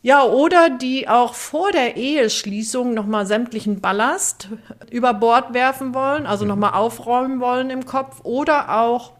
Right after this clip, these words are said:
Speaker 1: nach der Hochzeit, <laughs>
Speaker 2: Mhm.
Speaker 1: die, äh, äh, noch mal so klar Schiff machen wollen und so die, die Bedingungen noch mal klären für die, das Spielfeld der Ehe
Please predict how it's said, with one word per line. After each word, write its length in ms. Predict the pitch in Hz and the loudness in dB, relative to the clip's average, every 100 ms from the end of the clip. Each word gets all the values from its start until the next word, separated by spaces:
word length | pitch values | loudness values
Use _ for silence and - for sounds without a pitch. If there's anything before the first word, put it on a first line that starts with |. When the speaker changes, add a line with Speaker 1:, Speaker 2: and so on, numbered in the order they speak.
| _ _ _ _ _ _ _ - _ | _ _ _ _ _ _ _ -20 _
Speaker 1:
nach 360 | 175 208 311 339 | 0 2 2 2
der 260 | 240 185 | 0 2
Hochzeit, 800 | 185 202 - - 226 240 339 - - - - | 0 -2 -4 -6 0 0 -2 -8 -18 -12 -2
<laughs> 220 | 262 226 - | 0 0 -4
Speaker 2:
Mhm. 680 | - 147 - 311 285 240 226 - | -6 -8 -14 -10 -8 -8 -8 -6
Speaker 1:
die, 400 | 226 233 240 - | -2 0 -2 0
äh, 800 | 226 226 226 208 - 208 214 | 2 2 0 -2 -4 -2 0
äh, 20 | 214 | 0
noch 140 | 220 | 0
mal 180 | 220 208 | 0 0
so 140 | 214 | -2
klar 340 | 208 226 220 220 | -2 -2 0 0
Schiff 320 | - 349 - | -2 -6 -4
machen 320 | 170 165 151 | -6 -6 -6
wollen 260 | 156 156 160 | -6 -4 -6
und 140 | 175 | -6
so 160 | 190 180 | -6 -8
die, 200 | 190 180 | -8 -12
die 260 | - 190 | -10 -10
Bedingungen 580 | 180 175 247 262 240 233 | -8 -6 -4 -2 0 0
noch 160 | 226 226 | -2 -2
mal 160 | 208 | -4
klären 720 | 202 - 220 220 214 214 208 208 | -4 -2 2 2 2 0 -2 -4
für 580 | - 220 233 240 240 226 | -6 -4 0 2 2 -2
die, 420 | - 202 202 196 | -8 -8 -6 -2
das 160 | 196 | -4
Spielfeld 540 | - 226 226 220 208 202 | -2 -4 0 0 0 0
der 160 | 196 | -4
Ehe 400 | 190 175 131 123 | -2 -2 -4 -8